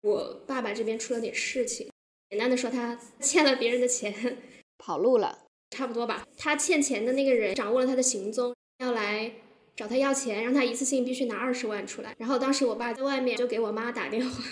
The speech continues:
Speaker 2: 嗯。
Speaker 1: 问我妈能不能借钱给他，他如果筹不到那二十万，他就要去坐牢了。然后我妈就打电话给我，我妈问我说要不要借钱给我爸，我说不，不，不，不，不，不要借，不要借。 <laughs>
Speaker 2: 嗯。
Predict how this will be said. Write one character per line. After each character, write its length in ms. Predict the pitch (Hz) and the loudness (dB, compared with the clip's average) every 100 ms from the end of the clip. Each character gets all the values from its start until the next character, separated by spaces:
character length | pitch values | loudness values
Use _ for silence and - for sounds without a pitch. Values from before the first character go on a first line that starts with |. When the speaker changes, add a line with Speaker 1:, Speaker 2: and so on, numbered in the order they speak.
| - - - | -16 -20 -14
Speaker 2:
嗯。 220 | 208 202 214 - | -12 -12 -14 -6
Speaker 1:
问 140 | 330 | -2
我 120 | 285 | 0
妈 140 | 233 262 | 0 0
能 120 | 247 | 0
不 60 | 269 | 0
能 140 | 269 | 0
借 120 | 311 | -2
钱 240 | 285 233 226 | -2 -4 -2
给 160 | 262 | -4
他， 220 | 226 196 202 _ _ _ _ _ - | -4 -10 -12 _ _ _ _ _ -6
他 120 | 277 | -2
如 140 | 269 | 0
果 100 | 277 | 0
筹 160 | 226 226 | 0 -2
不 80 | 262 | 0
到 140 | 262 | 0
那 80 | 262 | 0
二 100 | 262 | -2
十 140 | 262 | -2
万， 160 | 233 233 | -4 -2
他 100 | 254 | -2
就 80 | 254 | -2
要 80 | |
去 140 | 240 262 | -4 -4
坐 160 | 247 | -4
牢 220 | 220 - - | -4 -8 -10
了。 120 | - | -8
然 120 | 226 | -2
后 100 | 269 | 0
我 120 | 233 | 0
妈 200 | 208 247 | 0 -2
就 100 | 269 | -2
打 140 | 262 180 | -2 -2
电 100 | 247 | -2
话 120 | 240 | 0
给 160 | 233 | 0
我， 360 | 233 220 - - - _ - | 0 -2 -4 -8 -18 _ -10
我 80 | 233 | -6
妈 160 | 247 | -2
问 200 | 269 294 | 0 2
我 120 | 240 - | 2 0
说 180 | 240 226 | -2 -2
要 180 | 254 | -2
不 80 | 254 | -2
要 80 | 214 | -2
借 120 | 214 | 0
钱 220 | 233 226 | -2 -2
给 80 | 214 | -4
我 100 | 196 | -6
爸， 160 | 196 190 | -6 -4
我 120 | 202 | -2
说 180 | 226 226 - - - | -2 -2 -6 -16 -4
不， 100 | 254 | -2
不， 140 | 214 | 0
不， 140 | 208 202 | 0 -2
不， 120 | 202 | -2
不， 160 | 202 | -4
不 200 | 208 - | -6 -2
要 140 | 233 220 | 0 2
借， 200 | 214 214 | 2 2
不 100 | 214 | 2
要 140 | 202 | 0
借。 160 | 196 269 - - - - - - - - | 0 -2 -2 -10 -16 -18 -14 -10 -10 -10
<laughs> 800 | - - _ _ _ _ _ - | -18 -20 _ _ _ _ _ -12
Speaker 2:
嗯。 220 | 214 202 | -12 -12